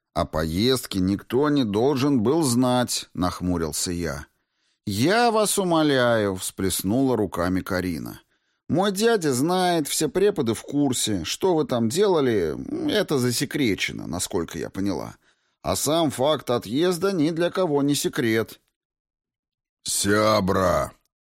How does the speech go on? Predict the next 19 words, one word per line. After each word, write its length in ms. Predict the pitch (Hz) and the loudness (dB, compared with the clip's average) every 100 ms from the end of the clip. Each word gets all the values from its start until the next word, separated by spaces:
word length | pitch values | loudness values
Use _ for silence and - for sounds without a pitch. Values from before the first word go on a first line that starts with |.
| _ | _
Илья 480 | 110 107 101 117 127 | 0 2 2 2 2
чуть 240 | - 117 92 | 0 -2 0
не 140 | 107 | 0
прибил 440 | 87 104 95 113 | 0 0 2 2
меня 320 | 107 104 101 92 | 2 2 0 -2
к 140 | - | -2
полу 340 | 107 117 117 | 2 2 2
своей 460 | 113 95 92 90 95 | 0 0 2 2 2
ручищей. 880 | 92 98 - 98 78 - 60 50 - _ _ _ _ _ _ _ - | 2 0 0 0 0 -4 -6 -10 -18 _ _ _ _ _ _ _ -8
«Мы 240 | 76 82 | -4 -2
ж 140 | 73 73 | -2 -2
это, 580 | 110 101 78 73 - - | 0 0 -2 -8 -14 -10
совсем 760 | - 64 67 107 127 127 98 | -8 -6 -4 0 2 2 0
тут». 440 | - 78 58 - - _ _ _ - | -4 -10 -12 -16 -20 _ _ _ -6
«Не 160 | 80 | -4
переживай», 800 | - 143 123 113 104 90 80 80 | -2 0 0 2 2 2 0 -4
успокоил 680 | - 85 - 85 - 107 104 | -8 -6 -4 -4 0 0 2
я 180 | 82 82 | 2 0
кузнеца. 720 | 87 85 80 82 - 64 - | -2 -4 -2 -4 -4 -6 -10